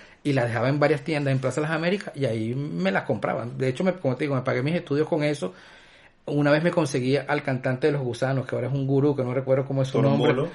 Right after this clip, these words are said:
Speaker 1: Torombolo, me lo conseguí en
Speaker 2: De Puerto Ordaz, por cierto.
Speaker 1: en un sitio y me dijo, "Luis, yo todavía tengo tu camisa, tu franela", años después, como veinte años, una franela que había hecho co-, en base a,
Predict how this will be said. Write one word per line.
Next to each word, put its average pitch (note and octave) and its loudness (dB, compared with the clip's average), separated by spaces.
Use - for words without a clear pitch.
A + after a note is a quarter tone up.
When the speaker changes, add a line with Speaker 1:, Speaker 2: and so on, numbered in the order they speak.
Speaker 1:
Torombolo, C#3 4
me D#3 2
lo C#3 4
conseguí C3+ 2
en C#3+ 2
Speaker 2:
De B2 0
Puerto A2+ -2
Ordaz, G#2+ -2
por F2+ -14
cierto. - -16
Speaker 1:
en C#3 0
un C#3 2
sitio F3+ 0
y E3+ -6
me D3 0
dijo, C3 0
"Luis, E3+ 0
yo D3 -12
todavía D3 -6
tengo C#3+ -8
tu C#3+ -14
camisa, D3+ -10
tu C3+ -8
franela", C3 -2
años D#3+ 2
después, C3+ 2
como A#2+ -4
veinte B2 -2
años, C3 -2
una B2 -4
franela C3 0
que C3+ 0
había A#2 -4
hecho A2+ -6
co-, - -14
en A#2 -8
base A2 -2
a, B2+ 0